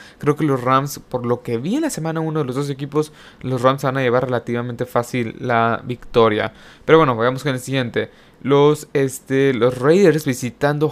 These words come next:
Heinz Field Stadium, la casa de los Steelers. Steelers versus los Raiders.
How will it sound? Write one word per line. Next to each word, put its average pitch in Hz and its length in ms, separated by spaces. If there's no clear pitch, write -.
Heinz 156 260
Field 160 240
Stadium, 160 880
la 107 180
casa 156 400
de 151 100
los 135 120
Steelers. 127 640
Steelers 143 460
versus 139 200
los 123 160
Raiders. 117 400